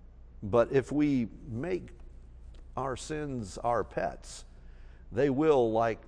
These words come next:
the person who decides to raise a bear cub, find themselves eventually surrounded by a ferocious creature.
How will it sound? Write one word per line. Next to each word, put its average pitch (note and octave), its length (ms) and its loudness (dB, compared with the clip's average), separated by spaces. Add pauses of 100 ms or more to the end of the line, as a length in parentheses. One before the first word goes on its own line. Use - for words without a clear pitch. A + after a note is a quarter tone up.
(100)
the A2 100 -2
person B2+ 420 0
who A2+ 260 0
decides A2 540 -2
to G#2+ 80 -4
raise A2+ 300 2
a G2 60 -6
bear C#3 260 0
cub, F#2+ 360 -2 (340)
find B2 340 2
themselves A2 760 2
eventually G#2+ 720 2
surrounded G2 520 -4
by G#2 200 0
a A2+ 60 0
ferocious D3+ 640 0
creature. - 480 -4